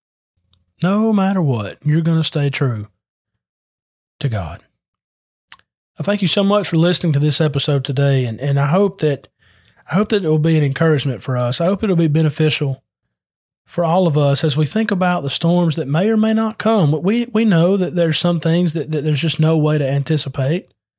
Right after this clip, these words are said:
But we can, we can understand that, that there are gonna be trials because that's the nature of life. That's just the way life is.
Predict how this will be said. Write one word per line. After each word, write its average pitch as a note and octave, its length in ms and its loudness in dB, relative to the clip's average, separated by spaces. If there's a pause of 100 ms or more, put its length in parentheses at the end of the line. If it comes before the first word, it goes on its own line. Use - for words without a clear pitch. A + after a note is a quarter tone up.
(1120)
But G3+ 140 0
we A3 120 2
can, G#3 220 -2
we G3+ 100 0
can G3+ 160 0
understand G3+ 680 2
that, C#3 220 -2
that C3+ 200 -2
there F3+ 120 2
are G#3 60 0
gonna G#3 180 2
be F#3 140 2
trials E3 480 -2
because D3+ 300 0
that's D#3+ 200 0
the D#3+ 80 2
nature D#3+ 340 2
of C3+ 100 0
life. C#3 300 -2
That's B2+ 160 -2
just - 140 -2
the D3+ 80 0
way D3+ 240 2
life D#3+ 340 -2
is. D#3 460 -4